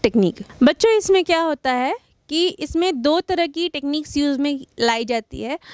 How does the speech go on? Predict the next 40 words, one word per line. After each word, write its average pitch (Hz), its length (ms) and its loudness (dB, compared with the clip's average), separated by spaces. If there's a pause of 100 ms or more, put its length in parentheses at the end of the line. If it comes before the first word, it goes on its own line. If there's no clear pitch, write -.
(340)
एक 262 160 -4
तो 339 80 0
पर्ट 294 480 -2
होती 285 320 -4
है 285 220 0
और 262 220 -2
एक 311 140 -8
सीपीएम 262 520 -4
होती 190 340 -10
है। 107 80 -8 (560)
अब 294 80 -2 (140)
पर्ट 320 300 0
क्या 381 140 2
होती 359 340 -6
है? 359 260 -2 (600)
पर्ट 359 280 0
जो 381 100 2
होती 330 260 -2
है 339 140 -2
इसे 330 200 -4
इंग्लिश 311 320 -2
में 311 140 -2
कहते 269 280 -2
हैं 311 340 0
प्रॉब्लम 262 760 -2
इवैल्यूएशन 254 1040 -4 (680)
एंड 285 480 -2 (500)
रिव्यू 302 460 2
टेक्निक, 202 400 -8 (180)
ठीक - 160 -4
है, 427 300 -2
और 285 160 0
इसे 320 200 -2
हिंदी 330 380 2
में 392 180 -4
कहा 247 280 -2
जाता 226 340 -6
है 247 300 -4
कार्यक्रम 269 720 -4
मूल्यांकन 285 920 -2